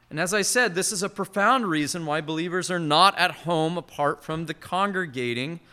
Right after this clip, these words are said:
or the assembling, the worshiping of God together, because we are not who we have been saved to be.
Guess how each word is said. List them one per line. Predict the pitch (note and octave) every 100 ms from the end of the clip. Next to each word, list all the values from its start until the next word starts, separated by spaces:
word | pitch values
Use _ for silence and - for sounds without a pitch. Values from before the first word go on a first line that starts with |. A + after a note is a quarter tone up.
| - -
or | C3+
the | C#3+
assembling, | C#3 - F#3+ F#3 C3 B2 E3+ F3+ _ _ -
the | A#2+
worshiping | C3+ G3+ - G3+ - F3+ F3 E3+ - _
of | C3+ B2
God | B2+ B2+ B2+ B2 - -
together, | A2+ C3+ C#3+ G#2 F2+ - _ _ -
because | C3+ D#3+ C3
we | D#3+
are | C#3
not | C3 D#3 F3 -
who | D3+
we | C3 C#3
have | B2+ A#2+
been | A#2+
saved | A2+ A#2+ A2 G2
to | -
be. | F2+ G2+ E2 F2+